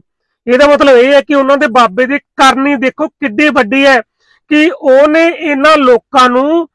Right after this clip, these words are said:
ਸਬਰ ਦੇ ਵਿੱਚ ਅਤੇ ਸਹਿਣਸ਼ੀਲਤਾ ਰੱਖਣ ਦਾ ਸੰਦੇਸ਼ ਦਿੱਤਾ ਹੋਇਆ ਹੈ ਕਿ ਤੁਸੀਂ ਕਦੇ ਕਿਸੇ ਨਾਲ ਲੜਨਾ ਨਹੀਂ।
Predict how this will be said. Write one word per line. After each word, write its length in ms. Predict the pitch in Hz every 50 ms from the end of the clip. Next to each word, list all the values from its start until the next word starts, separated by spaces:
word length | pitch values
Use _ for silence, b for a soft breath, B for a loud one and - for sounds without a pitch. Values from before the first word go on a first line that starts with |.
| _ _ b b b b _ -
ਸਬਰ 320 | - 247 247 247 254 254
ਦੇ 160 | 233 277 285 285
ਵਿੱਚ 280 | 277 285 - _ - 302 302 311 311 302 _ _ _ _ _ _ -
ਅਤੇ 220 | 254 240 - 302 262
ਸਹਿਣਸ਼ੀਲਤਾ 880 | - - 247 247 269 294 285 - _ 285 269 262 254 247 - - 277 277
ਰੱਖਣ 520 | 269 - 240 226 - _ - 247 254 247
ਦਾ 160 | 233 254 269 262
ਸੰਦੇਸ਼ 560 | - - 247 226 190 226 240 254 226 165 190
ਦਿੱਤਾ 320 | 220 214 - - 269 247
ਹੋਇਆ 260 | 220 220 220 220 262
ਹੈ 100 | 285 285
ਕਿ 400 | 247 - - - _ _ - 302
ਤੁਸੀਂ 300 | 302 330 254 202 269 285 -
ਕਦੇ 220 | 285 254 226 277 277
ਕਿਸੇ 260 | - 240 185 226 247
ਨਾਲ 200 | 240 269 320 330
ਲੜਨਾ 400 | 285 247 220 214 208 208 202 185
ਨਹੀਂ। 220 | 170 180 202 185